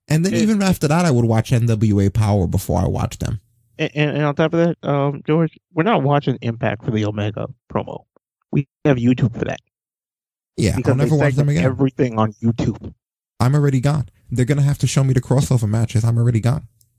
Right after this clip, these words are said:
Speaker 2: <laughs> There's nothing there to support this shit anymore.
Speaker 1: It's over already.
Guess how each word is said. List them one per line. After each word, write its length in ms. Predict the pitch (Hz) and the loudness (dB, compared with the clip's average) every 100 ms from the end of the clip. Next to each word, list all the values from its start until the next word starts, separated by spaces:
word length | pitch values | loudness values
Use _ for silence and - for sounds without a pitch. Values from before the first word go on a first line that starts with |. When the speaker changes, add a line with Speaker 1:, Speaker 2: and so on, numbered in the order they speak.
| _ _ - | _ _ -20
Speaker 2:
<laughs> 0 | |
There's 680 | 147 _ _ _ _ 190 185 | -20 _ _ _ _ -10 -4
nothing 460 | 123 143 - - | 0 0 -2 -4
there 180 | 123 135 | -2 -2
to 40 | 151 | -2
support 360 | - 123 123 | -2 0 0
this 120 | 113 | -4
shit 220 | - - 104 | -8 -14 -14
anymore. 420 | 113 113 113 - _ - _ _ - - | -14 -10 -10 -10 _ -20 _ _ -20 -2
Speaker 1:
It's 220 | 104 - - | 0 0 2
over 320 | 120 139 104 | 2 4 2
already. 380 | - - 110 | 0 0 -4